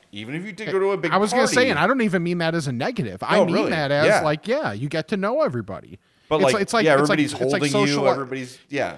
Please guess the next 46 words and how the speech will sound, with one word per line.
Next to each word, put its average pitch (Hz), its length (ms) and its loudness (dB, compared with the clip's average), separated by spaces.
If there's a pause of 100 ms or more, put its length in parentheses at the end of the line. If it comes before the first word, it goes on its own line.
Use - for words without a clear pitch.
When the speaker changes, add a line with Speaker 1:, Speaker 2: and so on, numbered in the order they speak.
(140)
Speaker 2:
It's 214 160 -4
like 214 180 -6
the 202 80 -12
socializing 202 680 -4
for 170 100 -4
dogs, 151 400 -4
where 123 140 -8
it's - 100 -10
like 147 160 -6
you 135 60 -6
have 135 140 -4
a 151 40 -8
puppy, 120 300 -6
you 131 100 -8
take 127 240 -8
it - 60 -20
to 151 120 -8
a 147 40 -6
dog 117 340 -4
park 143 300 -4
so 143 180 -4
it 139 100 -4
can, 135 280 -6 (260)
you 151 80 -8
know, 123 220 -6 (260)
one, 143 380 -4 (160)
get 151 180 -6
to - 80 -10
see 147 180 -8
what 156 160 -2
it's - 140 -10
like 143 220 -2
to 156 80 -6
be 139 160 -2
with 135 180 -4
other, 123 400 -4 (160)
with 131 200 -6
the - 180 -8
other 131 300 -2
animals, 120 600 -4
and 143 220 -6
then 139 140 -4
you 107 260 -10
can 139 180 -8
see 135 260 -6
what, 123 300 -4